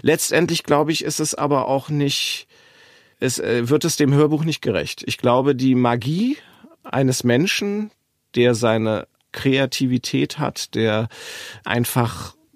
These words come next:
ja, seine eigenen Ideen hat, den Text zu interpretieren. Wie soll man das letztendlich, ich glaube, das wird dann se-, das wird dann schon abgeflacht. Aber, also ich, wir sind noch, definitiv noch nicht so weit und ich hoffe auch, dass wir bald möglichst, äh, nicht so weit sein werden und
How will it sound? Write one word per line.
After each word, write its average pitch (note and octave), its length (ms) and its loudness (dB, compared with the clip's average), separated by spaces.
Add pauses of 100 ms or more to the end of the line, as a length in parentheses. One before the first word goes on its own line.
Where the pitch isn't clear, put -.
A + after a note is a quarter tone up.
ja, A2+ 340 0
seine G2+ 300 2
eigenen B2 340 4
Ideen C#3+ 480 4
hat, C3+ 180 2
den A#2+ 140 4
Text - 320 -2
zu C#3 100 0
interpretieren. B2+ 1000 2 (840)
Wie - 120 -8
soll G#2 240 0
man G#2+ 180 2
das G#2 220 0
letztendlich, A2+ 640 -4
ich - 100 -4
glaube, A#2 220 2
das A2 180 0
wird - 140 0
dann A2 120 4
se-, - 200 -4
das B2 240 0
wird A#2+ 100 0
dann A2+ 140 2
schon B2+ 180 0
abgeflacht. - 720 -4
Aber, F#2+ 160 -6
also C3 160 0
ich, D#3 180 2
wir E3 120 4
sind F#3+ 180 4
noch, E3+ 220 4
definitiv D#3+ 680 0
noch C3+ 140 4
nicht B2+ 160 2
so A2 140 -2
weit C#3+ 320 2 (320)
und C3 100 2
ich C3 160 2
hoffe D3 180 2
auch, B2+ 140 0
dass B2 200 -2
wir B2 120 2
bald A2+ 240 2
möglichst, A#2+ 520 -2
äh, A2 140 -2
nicht A2+ 160 0
so A2 180 -4
weit G#2 360 0
sein G2 340 0
werden B2+ 460 2
und A2 300 0